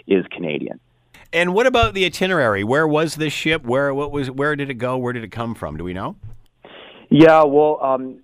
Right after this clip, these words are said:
Speaker 1: uh, from, from my information, I know it, it, it did make a stop in Hong Kong, and, and in fact, uh, that's where one, um, uh, one man got off who, who in fact tested positive,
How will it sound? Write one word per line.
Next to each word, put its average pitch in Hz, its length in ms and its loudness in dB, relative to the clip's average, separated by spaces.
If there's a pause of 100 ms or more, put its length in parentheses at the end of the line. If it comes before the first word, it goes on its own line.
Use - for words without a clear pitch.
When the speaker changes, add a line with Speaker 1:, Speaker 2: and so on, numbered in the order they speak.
(100)
Speaker 1:
uh, 110 200 -4
from, 139 260 -8
from 143 140 -8
my 143 100 0
information, 123 520 -8
I 110 100 -6
know 110 120 -6
it, 110 140 -8
it, 120 180 -10
it 117 140 -8
did 127 240 -2
make 120 180 -10
a 113 140 -6
stop 113 320 2
in 104 60 -8
Hong 98 340 -6
Kong, 107 640 0 (320)
and, 110 340 -8
and 117 100 -8
in 107 220 -12
fact, 127 380 2
uh, 110 80 -2
that's 113 340 -2
where 117 80 -6
one, 107 400 -8
um, 95 320 -8 (180)
uh, 92 340 -2
one 113 300 -6
man 107 300 -6
got 98 240 2
off 98 400 4
who, 95 240 -14 (220)
who 110 160 -12
in 101 80 -14
fact 104 320 -4
tested 98 400 -6
positive, 92 760 2